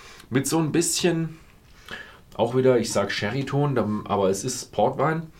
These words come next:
Mhm. Bisschen süßlich, bisschen,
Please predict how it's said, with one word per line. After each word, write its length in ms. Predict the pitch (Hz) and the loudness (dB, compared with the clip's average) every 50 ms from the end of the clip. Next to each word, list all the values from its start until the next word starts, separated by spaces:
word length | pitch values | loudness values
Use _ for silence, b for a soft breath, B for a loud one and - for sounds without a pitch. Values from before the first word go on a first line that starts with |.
| B B B B B B B B B B B B | B B B B B B B B B B B B
Mhm. 340 | - 113 127 143 156 156 147 B B B B B B - - - - - - - - - - | -6 -2 -2 0 0 -2 -4 B B B B B B -20 -20 -20 -20 -20 -20 -20 -18 -8 -6
Bisschen 320 | 120 113 - - 123 113 | -4 -4 -2 0 0 -2
süßlich, 480 | - - 135 135 - - 127 123 117 - | 0 -2 -2 -4 -2 -2 -2 -4 -2 -2
bisschen, 680 | 120 117 - - - 127 117 110 110 110 107 104 - | -4 -4 -4 -2 0 0 2 2 2 0 0 -2 -6